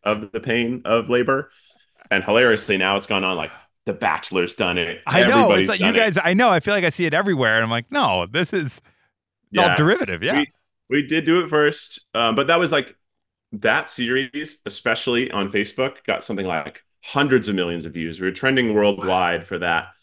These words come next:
Speaker 1: video, and it was just so successful. And that kind of really stamped it as, "Okay, this is a real thing." And then we, since then, you know, we've definitely done more stuff that's of that female identity, which is where we started. But then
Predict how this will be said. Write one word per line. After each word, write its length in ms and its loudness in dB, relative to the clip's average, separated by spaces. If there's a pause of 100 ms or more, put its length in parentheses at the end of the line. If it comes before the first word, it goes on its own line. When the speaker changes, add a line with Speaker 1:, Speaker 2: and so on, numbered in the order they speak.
(220)
Speaker 1:
video, 640 2
and 120 -6
it 80 -12 (120)
was 100 -18
just 220 -10
so 220 -2
successful. 760 0
And 80 -2
that 180 0
kind 220 -4
of 80 -4
really 340 2 (460)
stamped 520 -2
it 260 -2
as, 400 -2
"Okay, 200 -6
this 200 -4
is 100 -6
a 100 -2
real 260 -2
thing." 420 0
And 180 -8
then 80 -6
we, 300 -4 (720)
since 280 2
then, 380 4
you 80 4
know, 180 4
we've 300 -2 (220)
definitely 340 -2
done 380 -2 (220)
more 560 2
stuff 360 -4
that's 180 -4
of 120 -4
that 160 -2
female 240 -2
identity, 440 -2
which 180 -6
is 100 -10
where 100 -6
we 80 -8
started. 640 -2
But 220 -2
then 400 0